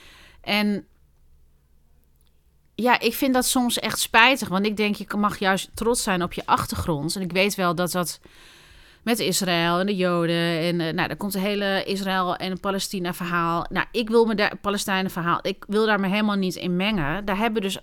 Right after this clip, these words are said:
mensen allerlei ideeën over. Maar het is interessant om je te verdiepen en dat er geen waarheid is. Hè? Net zoals dat Israël heeft een waarheid, de Palestijnen hebben een waarheid. Ehm,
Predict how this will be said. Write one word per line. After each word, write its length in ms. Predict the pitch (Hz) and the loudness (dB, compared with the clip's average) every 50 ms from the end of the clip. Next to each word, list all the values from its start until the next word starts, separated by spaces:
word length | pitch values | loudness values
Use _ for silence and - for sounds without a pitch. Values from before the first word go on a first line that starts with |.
| - - | -8 -6
mensen 380 | 190 202 196 202 202 - - | -4 -4 -2 -2 -4 -4 -2
allerlei 440 | - 185 208 208 202 190 180 180 - | -2 0 0 2 2 2 0 0 -2
ideeën 500 | - 180 156 151 175 175 196 233 226 - | -2 -4 0 2 2 4 4 2 2 0
over. 560 | - 156 151 156 151 - 147 131 147 180 214 - - - - - - - - - - - - - - - - - | 0 -2 -2 -2 -4 -4 -6 -6 -6 -6 -8 -10 -16 -20 -20 -20 -20 -20 -20 -20 -20 -20 -20 -20 -20 -20 -20 -10
Maar 440 | - 175 185 190 185 190 185 170 - - _ _ _ _ _ _ _ _ _ _ _ _ _ _ _ _ _ _ _ _ _ _ _ _ _ _ _ _ _ _ _ _ _ _ | -2 0 2 4 4 4 2 0 -2 -10 _ _ _ _ _ _ _ _ _ _ _ _ _ _ _ _ _ _ _ _ _ _ _ _ _ _ _ _ _ _ _ _ _ _
het 200 | - 208 220 208 | -2 0 0 2
is 160 | 226 254 247 - | 2 0 2 2
interessant 640 | - 240 220 226 220 208 - 240 233 226 247 247 - | 2 2 2 2 0 0 2 4 4 4 2 2 0
om 160 | - 214 208 | -2 0 0
je 100 | 202 196 | 0 0
te 120 | - 202 | 0 -2
verdiepen 680 | - - 190 165 151 151 220 240 - 175 147 143 143 147 - | -2 -2 -2 -2 0 0 0 0 2 0 -2 -2 -2 -4 -4
en 200 | - 185 185 185 | -2 0 0 2
dat 160 | 196 196 - | 0 0 0
er 100 | 185 175 | -2 -4
geen 280 | - - 190 180 170 160 | -2 0 0 0 0 2
waarheid 800 | 175 180 185 180 185 180 175 170 156 156 156 151 - - - _ | 4 6 6 6 4 2 0 -2 -2 -2 -4 -6 -8 -12 -12 _
is. 440 | - 233 220 175 151 - - - - - 180 | 0 2 4 4 2 0 -2 -4 -6 -6 -6
Hè? 220 | 175 196 208 - - - | -4 -2 -2 -4 -4 -4
Net 200 | 190 190 185 185 | -6 -6 -6 -6
zoals 220 | - 196 185 165 | -4 -4 -4 -2
dat 260 | 170 180 180 170 - - - - - - - - - | -2 -4 -4 -4 -8 -12 -18 -20 -20 -20 -20 -16 -6
Israël 320 | - 214 208 220 220 208 | -4 -4 -2 0 0 2
heeft 220 | 190 185 185 180 196 | 2 2 2 0 0
een 100 | 185 165 | -2 0
waarheid, 380 | 175 165 160 165 160 160 165 | 0 0 0 0 0 -2 -4
de 80 | - 160 | -6 -8
Palestijnen 600 | - 180 170 170 - - 208 196 214 220 220 202 | -4 -4 -2 -2 -2 -2 0 0 0 0 0 0
hebben 260 | 196 190 175 180 175 | 0 -2 -2 -2 -2
een 100 | 175 165 | -2 -2
waarheid. 640 | 160 165 160 156 156 151 151 147 147 156 165 - - - - - - - - - - - - | 0 0 0 0 0 -2 -2 -2 -2 -2 -4 -6 -10 -14 -20 -20 -20 -20 -20 -20 -20 -20 -16
Ehm, 640 | - - 175 170 170 165 165 160 160 156 156 151 | -10 -6 -4 -2 -2 0 0 0 0 0 -2 -2